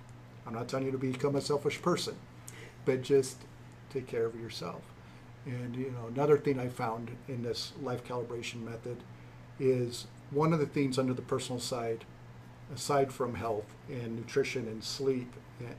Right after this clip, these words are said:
is, uh, your interests. You gotta pursue those interests again that you may not be doing anymore, that you don't give time for anymore,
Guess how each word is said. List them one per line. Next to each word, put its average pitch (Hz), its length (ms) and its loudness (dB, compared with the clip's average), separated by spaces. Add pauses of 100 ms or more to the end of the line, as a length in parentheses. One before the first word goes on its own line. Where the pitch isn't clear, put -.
is, 120 340 -4
uh, 123 240 -4
your 135 140 0
interests. - 600 -6 (680)
You 127 220 -2
gotta 139 480 2 (320)
pursue 131 380 0
those 123 280 -2
interests 127 560 -4
again 117 340 -6
that 117 140 -6 (100)
you 120 100 -4
may 117 180 -2
not 113 260 -4
be 113 80 -8
doing 110 320 -2
anymore, 107 480 -6
that 117 120 -6
you 127 100 -6
don't 120 240 -4
give 117 200 -2
time 117 320 -4
for 113 300 0
anymore, 107 360 -6